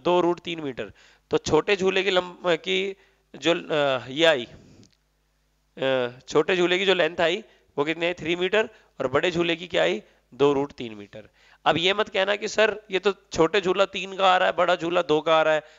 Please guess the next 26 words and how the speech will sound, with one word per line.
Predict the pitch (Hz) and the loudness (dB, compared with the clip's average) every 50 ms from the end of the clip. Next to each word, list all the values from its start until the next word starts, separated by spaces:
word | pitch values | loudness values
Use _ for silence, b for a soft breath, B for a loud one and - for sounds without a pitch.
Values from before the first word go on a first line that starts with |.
| B B | B B
तो | - 151 | -8 -6
ये | 151 | -4
तो | 151 160 | -4 -2
गलत | 127 139 143 143 139 - | -2 0 -2 -2 -4 -6
है। | 120 123 123 _ - | -12 -14 -16 _ -16
तो | 170 | -6
गलत | 123 151 175 185 - 202 | -2 0 0 0 -2 -4
नहीं | 180 196 | -8 -10
है, | 226 | -8
सही | 220 - 165 160 156 127 | -4 -2 -2 -2 -2 -4
है, | 104 104 - b b b b b b | -6 -8 -12 b b b b b b
बस | 160 185 - - | 0 0 0 0
यहाँ | 170 160 170 | 0 0 0
पे | 208 208 | 0 0
वैल्यू | 185 165 156 170 180 202 | -2 -2 -2 0 -2 -4
की | 180 196 | -2 -2
कमी | 175 165 135 123 113 | -4 -4 -4 -6 -8
है। | 107 107 104 _ b b b b b | -12 -14 -18 _ b b b b b
आप | 143 160 196 208 - 196 | 2 2 2 2 -2 -6
रूट | 143 139 185 220 - | -4 -2 -2 -2 -4
थ्री | - 185 170 196 | -6 -6 -6 -6
की | 175 220 226 | -6 -4 0
वैल्यू | 202 196 190 190 214 | 0 0 2 0 0
याद | 214 202 202 202 196 | 0 2 0 0 -2
कर | 196 170 120 | -4 -6 -6
लो, | 117 117 113 | -4 -6 -6